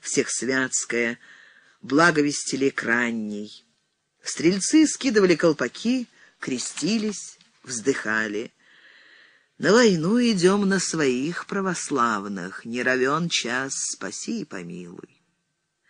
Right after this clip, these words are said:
Отряд князя Хованского занял Новгород без сопротивления. Гиль было поутих,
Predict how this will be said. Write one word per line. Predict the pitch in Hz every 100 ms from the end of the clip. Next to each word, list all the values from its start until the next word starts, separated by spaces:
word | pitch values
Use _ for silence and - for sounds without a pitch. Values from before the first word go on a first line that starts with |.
| _ _ - - _
Отряд | 139 165 320 311
князя | - 233 277 233
Хованского | 240 240 311 247 - 131 127
занял | 127 233 277 262 240
Новгород | 226 294 233 247 247 - _ - _
без | 143 277
сопротивления. | - 294 - 262 240 143 85 87 67 - _ _ _ _ - -
Гиль | - 123 175 285 294
было | 226 170 285 285
поутих, | 285 302 311 330 - 214 135 - -